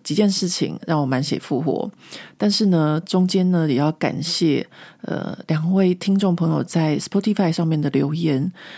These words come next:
一位他留言问我说，他很想知道，就是，呃，台湾选举前，呃，法国的这个，呃，世界通讯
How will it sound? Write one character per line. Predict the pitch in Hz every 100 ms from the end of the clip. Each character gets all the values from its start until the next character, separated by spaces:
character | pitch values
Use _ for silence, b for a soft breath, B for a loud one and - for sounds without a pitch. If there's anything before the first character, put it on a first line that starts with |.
| B B
一 | 202
位 | 226 247
他 | 226 196
留 | 185 156
言 | 151 151
问 | 175 175
我 | 139 -
说， | - 147 139 139 B B B B
他 | 196
很 | 185
想 | 180 156 135
知 | - 196 208
道， | 208 156 131
就 | - 151
是， | - 160 131 - B B B
呃， | - -
台 | - 175
湾 | 208
选 | 208 160
举 | 165 151 -
前， | - - - - - - -
呃， | - 151 -
法 | 180 185
国 | 170 143
的 | 135
这 | 135 156
个， | 175 - - B B B B
呃， | - - -
世 | - - 233
界 | 185 180
通 | 147 - 160 175
讯 | - 160